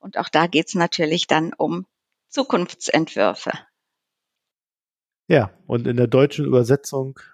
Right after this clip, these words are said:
Speaker 2: also in der Neuauflage, die es da jetzt gibt, mit Herrn Pech im Vorwort,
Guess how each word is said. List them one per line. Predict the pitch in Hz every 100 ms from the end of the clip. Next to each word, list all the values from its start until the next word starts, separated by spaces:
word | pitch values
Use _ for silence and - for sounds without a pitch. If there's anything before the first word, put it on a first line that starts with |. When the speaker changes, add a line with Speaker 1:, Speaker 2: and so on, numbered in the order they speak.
| -
Speaker 2:
also | 120 113
in | - 117
der | 113 107 104 -
Neuauflage, | 113 135 190 113 - 107 107 107
die | 101 107
es | -
da | - 104 98 101 _ _
jetzt | - 110 - - _
gibt, | 139 - _ - -
mit | 120 120 - - _
Herrn | 113 110 110 104 _
Pech | - 135 147 -
im | 131 104
Vorwort, | - 117 120 151 196 -